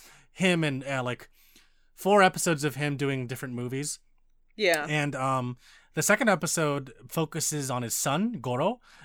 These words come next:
Speaker 1: and it's really interesting, his relationship with his son.
Speaker 2: I, I
Speaker 1: Um,
Speaker 2: heard that he doesn't, ha-, like, he, it's an, like, not estranged, but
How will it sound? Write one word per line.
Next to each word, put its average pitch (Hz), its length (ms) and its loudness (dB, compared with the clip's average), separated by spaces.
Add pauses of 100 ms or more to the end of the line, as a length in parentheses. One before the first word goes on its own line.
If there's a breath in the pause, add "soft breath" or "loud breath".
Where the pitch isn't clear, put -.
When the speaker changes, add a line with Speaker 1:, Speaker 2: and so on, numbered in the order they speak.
Speaker 1:
and 143 120 -2
it's 143 200 -4
really 208 360 2
interesting, 165 460 -2
his 123 120 -4
relationship 123 480 -4
with 110 120 -10
his 104 100 -8
son. 110 360 -8 (420 loud breath)
Speaker 2:
I, - 140 2
I 440 260 0
Speaker 1:
Um, 453 60 -2
Speaker 2:
heard 480 180 -2
that 539 160 -4
he 480 60 -2
doesn't, 381 300 -4 (280)
ha-, - 280 -14
like, 226 320 -2 (480)
he, - 500 -20
it's 220 180 -10
an, 226 140 -10 (400)
like, 208 240 -6
not 262 240 -6
estranged, 156 960 -12
but 139 360 -6